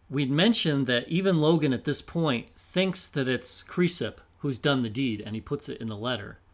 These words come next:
Jefferson at first thinks that it's Cresip as well, but a few years later, Jefferson actually exonerates Cresip because he finds out that it was actually Greathouse that did the deed.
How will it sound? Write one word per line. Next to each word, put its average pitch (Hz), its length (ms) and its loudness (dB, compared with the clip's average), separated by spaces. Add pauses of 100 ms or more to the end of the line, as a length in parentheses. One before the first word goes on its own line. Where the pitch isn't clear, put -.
(460)
Jefferson 185 560 4
at 151 100 -6
first - 360 0
thinks 127 280 -2
that 123 100 -4
it's 117 140 -4
Cresip - 480 -4
as 117 180 -6
well, 131 380 2
but - 360 -6 (460)
a - 80 -10
few 185 220 -2
years 170 340 2
later, 131 640 2 (600)
Jefferson 156 720 0
actually 135 540 -2
exonerates 135 840 2
Cresip 123 440 -6
because 120 240 -8
he 113 80 -4
finds 120 360 -2
out 117 180 -4
that 113 100 -10
it - 40 -10
was 117 140 -10
actually 120 320 -8
Greathouse 113 540 -6
that 123 180 -12
did 107 220 -10
the 113 60 -8
deed. 107 420 -6